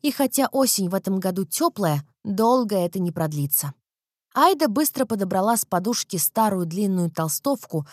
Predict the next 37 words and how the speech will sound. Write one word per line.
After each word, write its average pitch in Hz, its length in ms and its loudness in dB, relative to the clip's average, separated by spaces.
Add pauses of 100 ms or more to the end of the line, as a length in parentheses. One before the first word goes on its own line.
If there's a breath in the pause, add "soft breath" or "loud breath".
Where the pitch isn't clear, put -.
(180 loud breath)
нырнула 220 560 2
в 240 80 -6
нее, 269 320 0
откинула 185 720 -2
одеяло 196 800 -2
и... 185 280 -4 (640)
На 247 140 2
прикроватной 294 560 2
тумбе 330 460 0
запела 220 480 0
Дуа 175 280 0
Липа. 156 380 -2 (340)
«Кому 208 220 4
нужен 185 320 0
сон, 240 340 2
когда 180 240 -4
ты 170 140 -2
рядом 165 280 0
со 156 200 0
мной?» 147 340 0 (840)
Айда 294 320 4
выпустила 240 540 0
из 202 120 2
рук 247 180 -2
одеяло 220 580 0
и - 100 -2
развернулась 180 640 -2
на 165 140 0
звук. 165 360 -4 (480)
Взгляд 208 460 0
упал 247 300 0
на 226 100 0
мобильник 196 680 0
и 208 220 -2
имя 202 160 0
на 170 160 0
экране. 147 460 -2